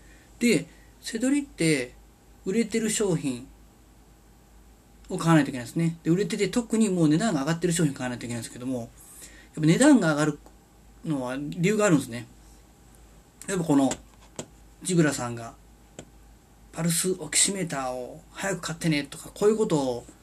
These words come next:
発言されると、特に影響力のある方が発言すると、商品が売れて、品切れになって値段が上がるっていう、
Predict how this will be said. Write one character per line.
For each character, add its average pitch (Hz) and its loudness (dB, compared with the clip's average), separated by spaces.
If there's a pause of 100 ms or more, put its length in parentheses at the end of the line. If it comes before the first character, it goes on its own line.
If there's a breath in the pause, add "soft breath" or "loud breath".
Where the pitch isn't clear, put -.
発 151 -6
言 151 6
さ 147 -2
れ 139 0
る 135 -2
と、 123 -8
特 127 -10
に 135 4
影 165 8
響 185 6
力 123 2
の 120 -6
あ 120 -8
る 117 -12
方 120 -10
が 117 -12
発 127 -8
言 139 0
す 185 -8
る 190 -10
と、 247 -2 (800 loud breath)
商 170 4
品 143 4
が 123 -2
売 117 -6
れ 113 -10
て、 110 -10
品 151 0
切 147 4
れ 139 2
に 135 2
な 131 0
っ 127 -10
て 123 -14
値 127 -6
段 135 -6
が 110 -8
上 117 -8
が 120 -4
る 117 -8
っ - -12
て 110 -16
い - -12
う、 92 -18